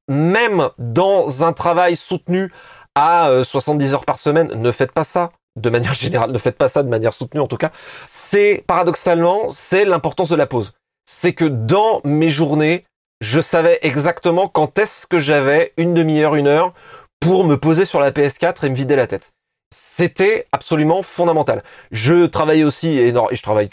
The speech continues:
aussi d'ailleurs, toujours beaucoup en méthode Pomodoro, c'est-à-dire avec vingt-cinq minutes de concentration, cinq minutes de pause.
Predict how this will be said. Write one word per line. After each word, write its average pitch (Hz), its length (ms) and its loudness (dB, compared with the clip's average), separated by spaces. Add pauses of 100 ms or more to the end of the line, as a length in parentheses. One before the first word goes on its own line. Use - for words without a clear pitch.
aussi 120 260 -4
d'ailleurs, 120 260 0 (240)
toujours 147 480 0
beaucoup 160 320 2
en 160 80 2
méthode 139 260 0
Pomodoro, 139 560 2
c'est-à-dire 120 480 -2
avec 110 220 0
vingt-cinq 127 360 -2
minutes 135 200 -2
de 120 80 0
concentration, 123 580 -4
cinq 127 220 -4
minutes 123 240 -4
de 120 80 2
pause. 160 360 0